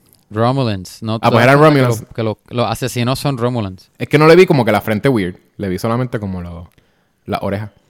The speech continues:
Speaker 1: No,
Speaker 2: Pero
Speaker 1: pero
Speaker 2: bueno.
Speaker 1: ellos dicen que son Romulans.
Speaker 2: Ah, lo
Speaker 1: Ajá.
Speaker 2: dicen. Ok. Pues lo dicen,
Speaker 1: Sí, sí.
Speaker 2: ¿verdad? Eh, son, son Romulans y entonces se self-destruct, pero entonces la matan.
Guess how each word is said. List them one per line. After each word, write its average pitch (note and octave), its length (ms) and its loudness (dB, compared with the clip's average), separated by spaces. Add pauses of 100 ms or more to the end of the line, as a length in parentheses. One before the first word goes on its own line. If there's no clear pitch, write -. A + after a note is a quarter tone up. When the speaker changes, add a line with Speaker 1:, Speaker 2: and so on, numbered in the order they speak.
(380)
Speaker 1:
No, C3+ 160 0
Speaker 2:
Pero - 0 -
Speaker 1:
pero A#2 100 4
Speaker 2:
bueno. B2 160 4
Speaker 1:
ellos C#3 240 2
dicen C#3+ 340 -6
que B2+ 100 -8
son C3 240 -6
Romulans. B2+ 320 2
Speaker 2:
Ah, C#3+ 60 8
lo C3 80 6
Speaker 1:
Ajá. A#2 80 0
Speaker 2:
dicen. A2 240 -4 (240)
Ok. G2 160 -6 (440)
Pues A#2+ 140 0
lo A#2+ 80 2
dicen, C#3+ 320 4
Speaker 1:
Sí, B2+ 60 0
sí. G#2+ 60 -4
Speaker 2:
¿verdad? A2 420 0
Eh, A#2 40 0
son, B2+ 300 2
son C3+ 220 2
Romulans E3 480 6
y B2 40 0
entonces A#2+ 320 -2
se B2+ 160 4
self-destruct, D3 1120 2 (320)
pero B2 140 4
entonces B2 280 0
la B2+ 140 4
matan. G#2+ 480 -2